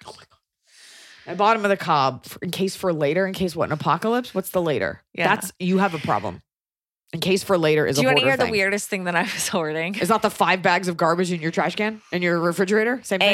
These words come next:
Speaker 2: A, probably thirty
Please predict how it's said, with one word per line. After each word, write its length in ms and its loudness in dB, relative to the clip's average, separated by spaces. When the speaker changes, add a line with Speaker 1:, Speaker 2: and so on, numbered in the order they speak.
Speaker 2:
A, 420 -4
probably 560 0
thirty 1300 -2